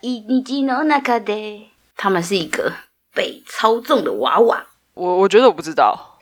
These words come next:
Speaker 1: 对，我跟你讲，我就觉得你会不知道。但是这个其实还蛮有名的作品。
Speaker 2: 还有什么比较明显的提示吗？
Speaker 1: 还有什么比较明显的提示吗？呃，
Speaker 2: 几个字？
Speaker 1: 几个字哦？四个字。
Speaker 2: 四个字，第一个字。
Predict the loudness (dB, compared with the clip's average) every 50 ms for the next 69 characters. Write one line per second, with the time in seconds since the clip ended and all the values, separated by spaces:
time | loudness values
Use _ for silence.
0 | _ _ 0 0 0 0 -2 -6 -6 -2 0 2 2 4 2 2 2 2 0 0
1 | 0 0 -2 -2 -2 -2 -2 -2 -4 -4 -4 -2 -2 -4 -4 -6 -16 -18 -18 -12
2 | -6 -6 -4 -4 -6 -8 -14 _ _ _ -2 0 0 0 0 -2 -2 0 2 0
3 | 0 0 -2 -4 0 0 0 0 0 -2 -2 -2 0 -2 -2 -2 -4 -6 -6 -4
4 | -2 -2 -2 -2 -4 -8 -10 -10 -10 -12 -16 -18 _ _ _ _ -4 0 0 0
5 | 0 0 -4 -6 -6 -6 -4 -2 -2 -2 -2 -4 -6 -2 0 2 2 2 0 -4
6 | -6 -10 -10 -8 -8 -8 -8 -8 -10 -12 -12 -12 -14 -14 -18 _ _ _ _ -6
7 | -2 0 0 2 2 2 2 2 2 2 0 0 0 0 -2 -2 -2 -2 -2 -4
8 | -4 -4 -6 -10 -12 -10 -10 -8 -10 -8 -8 -8 -8 -6 -8 -8 -10 -10 -10 -12
9 | -10 -6 -4 -2 0 0 2 2 2 2 2 0 0 -2 -6 -12 -16 -20 -20 _
10 | _ _ _ -8 -4 -4 -4 -2 -2 -4 -4 -2 -4 -4 -4 -6 -10 -18 _ _
11 | -14 -10 -4 0 2 2 0 0 -2 -2 -2 -2 -2 -2 -6 -8 -4 0 0 0
12 | 0 -2 -8 -8 -10 -16 -20 -20 _ _ _ _ -16 -14 -8 -2 -2 0 0 0
13 | -2 -4 -6 -6 -6 -4 -4 0 2 2 0 0 0 -8 -10